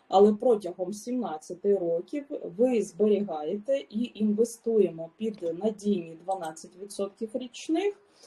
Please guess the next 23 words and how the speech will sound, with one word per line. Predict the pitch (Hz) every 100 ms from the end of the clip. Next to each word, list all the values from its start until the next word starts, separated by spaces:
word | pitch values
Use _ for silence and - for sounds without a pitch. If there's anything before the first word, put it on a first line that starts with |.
| -
Сама | - - 269 262
людина | 208 190 202 196
збере | 196 - 226 185 170
вісімдесят | 202 190 185 - 175 -
п'ять | 294 381 -
тисяч | 349 - 269 247
гривень, | 294 294 277 254 - - - -
а | 247 311 254
під | 214 233
дванадцять | 196 208 220 226 233 233
відсотків | 285 - 381 403 - 320 214
ми | 226 311
отримуємо | 233 208 233 262 220 202 170 160
двісті | 196 240 -
тисяч | 175 196 202 156 -
гривень. | 165 165 156 160
От | 277 349
ви | 262 220
собі | 202 - 202 196 180
зовсім | 180 247 262 - 202
спокійно, | - 214 208 302 330 339 320 - - - -
навіть | 233 214 208
всім | - - 226 208